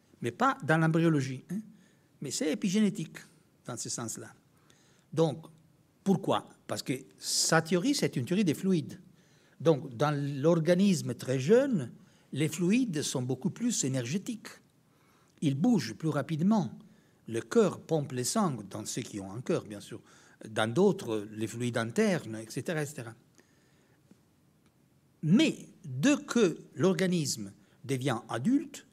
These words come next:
il n'y a plus aucune possibilité de changement. Aucune. Ça veut dire qu'il y a une fenêtre de changement qui varie d'organisme en organisme, ça c'est évident.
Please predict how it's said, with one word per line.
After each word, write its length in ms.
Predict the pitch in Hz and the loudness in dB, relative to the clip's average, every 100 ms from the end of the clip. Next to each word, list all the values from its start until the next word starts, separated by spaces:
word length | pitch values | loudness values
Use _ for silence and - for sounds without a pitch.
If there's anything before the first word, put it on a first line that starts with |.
| _ _ - | _ _ -10
il 120 | 127 | -6
n'y 100 | 120 | -6
a 60 | 107 | -6
plus 340 | - 262 - - | -2 -2 -2 -2
aucune 480 | 139 - 262 302 | -2 2 2 2
possibilité 520 | 190 135 147 131 175 247 | -2 -8 -8 -8 -8 -6
de 100 | 190 | -8
changement. 420 | - 202 202 185 - _ | -6 -6 -6 -10 -14 _
Aucune. 260 | 254 - 220 - - _ _ _ _ _ _ _ _ _ - | -4 -2 -6 -8 -20 _ _ _ _ _ _ _ _ _ -14
Ça 160 | - | -8
veut 60 | 120 | -4
dire 180 | 196 254 | -4 -2
qu'il 220 | 151 139 - - | -2 -4 -8 -4
y 80 | 143 | -2
a 100 | 143 226 | 2 2
une 180 | 247 | 2
fenêtre 720 | 220 233 220 240 - - - - _ _ _ _ _ _ _ _ _ - - | 2 2 4 2 0 -8 -14 -16 _ _ _ _ _ _ _ _ _ -20 -6
de 120 | 123 | -4
changement 720 | - 117 98 113 135 277 330 - _ _ _ - | -2 -2 -4 -4 -2 -2 -6 -16 _ _ _ -10
qui 160 | 147 | -6
varie 400 | 110 104 98 120 - - | -4 -4 -4 -8 -10 -10
d'organisme 560 | 101 98 104 104 101 | -8 -6 -6 -8 -10
en 80 | 90 | -12
organisme, 460 | 92 92 240 185 - | -12 -8 -4 -6 -8
ça 160 | - - | -16 -16
c'est 180 | - 120 | -16 -10
évident. 320 | 170 240 | -6 -6